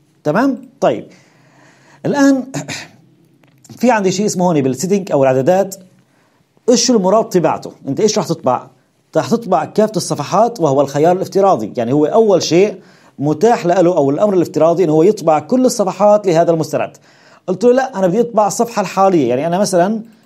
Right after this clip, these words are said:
بدي أطبع الصفحة رقم ستة، فبجي بقول له هون شو؟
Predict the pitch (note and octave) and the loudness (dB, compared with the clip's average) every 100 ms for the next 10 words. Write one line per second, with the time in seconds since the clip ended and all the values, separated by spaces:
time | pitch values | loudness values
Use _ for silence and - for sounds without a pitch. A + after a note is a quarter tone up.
0 | _ C3 D#3+ D3+ E3+ D#3 F#3 G#3+ - G3+ | _ -2 -2 0 0 0 -2 -6 0 0
1 | G3+ - A3+ A#3 G#3+ G#3 F3 - - - | 0 0 -2 0 -2 -2 -4 -6 -16 -20
2 | _ _ _ _ F3 A3+ G3+ G#3+ G#3+ F3 | _ _ _ _ 0 2 2 2 2 0
3 | F3 G3+ A#3 | 2 0 0